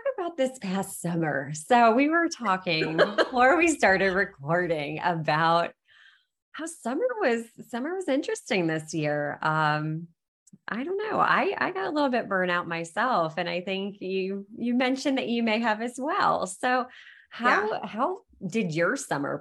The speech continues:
Speaker 1: play out for you? I mean, what, what was your expectation? And then what was your reality of,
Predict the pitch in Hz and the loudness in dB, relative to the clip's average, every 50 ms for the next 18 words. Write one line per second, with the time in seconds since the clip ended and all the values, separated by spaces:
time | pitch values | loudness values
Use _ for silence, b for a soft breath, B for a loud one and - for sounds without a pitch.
0 | - - 143 127 127 139 135 127 135 135 - - - 190 170 151 151 160 165 170 | -6 -6 -6 -4 -4 -4 -4 -2 -2 -2 -2 -2 -2 -2 -2 0 0 0 2 2
1 | 175 156 147 139 135 139 143 147 156 151 156 156 151 170 185 190 - - - _ | 2 2 2 0 0 -2 -2 -2 -4 -2 -2 0 2 4 4 2 2 -2 -10 _
2 | - 165 156 147 156 151 175 214 - - 269 294 330 247 190 202 226 208 185 180 | -14 -14 -10 -10 -4 0 2 2 2 2 2 2 4 4 4 4 4 4 4 4
3 | 180 - - 190 175 - - 190 175 175 175 175 - 170 151 151 151 151 147 151 | 2 0 -2 -2 -2 -2 -2 -2 -2 -2 -2 -2 -4 -4 -4 -4 -4 -4 -2 -2
4 | 156 156 156 165 185 185 170 143 160 160 151 151 147 143 147 143 143 143 143 135 | 0 2 2 4 4 2 2 0 -2 -6 -4 -4 -4 -4 -4 -2 -4 -2 -2 -4
5 | 127 131 127 120 110 - - 139 143 123 120 131 127 135 135 131 | -4 -4 -4 -4 -4 -2 -2 0 0 2 2 0 0 -2 -6 -8